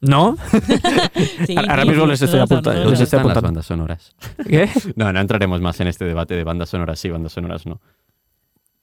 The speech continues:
Speaker 1: Hombre.
Speaker 2: Hay un
Speaker 1: Sí.
Speaker 2: debate, con esta película no puede haber debate.
Speaker 1: Ya, ya,
Speaker 3: No,
Speaker 1: ya.
Speaker 3: con
Speaker 2: Aquí
Speaker 3: esta
Speaker 2: es
Speaker 3: película no
Speaker 1: Esta
Speaker 3: puede haber
Speaker 1: peli es
Speaker 3: debate. O sea,
Speaker 1: imposible.
Speaker 3: está claro que, que bandas, o sea,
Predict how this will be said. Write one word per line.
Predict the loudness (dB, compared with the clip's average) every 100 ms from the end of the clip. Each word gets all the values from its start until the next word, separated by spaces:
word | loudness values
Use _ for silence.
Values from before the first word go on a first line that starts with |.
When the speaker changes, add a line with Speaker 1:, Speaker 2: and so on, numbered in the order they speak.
| -10
Speaker 1:
Hombre. | -4 -2 -2 -4 _ _ _ _ -8
Speaker 2:
Hay | -2
un | 0
Speaker 1:
Sí. |
Speaker 2:
debate, | 2 2 0 -2
con | -4
esta | -4
película | -4 -4 -2
no | -2 0
puede | -2
haber | -2
debate. | -2 -4 -4 -8 -2
Speaker 1:
Ya, | 2
ya, | 4 4
Speaker 3:
No, |
Speaker 1:
ya. | 4
Speaker 3:
con | 0
Speaker 2:
Aquí |
Speaker 3:
esta | 0 0
Speaker 2:
es |
Speaker 3:
película | 0 0 2 2
no | 2
Speaker 1:
Esta | 2 2
Speaker 3:
puede | 2
haber | 2
Speaker 1:
peli |
es | 0
Speaker 3:
debate. | 0 0
O |
sea, | 2
Speaker 1:
imposible. | 2 4
Speaker 3:
está | 2
claro | 0 0
que, | 0 -2
que | -2 -4 -4 -6
bandas, | -6 -4 -4 -6 -10
o | -8
sea, | -4 -4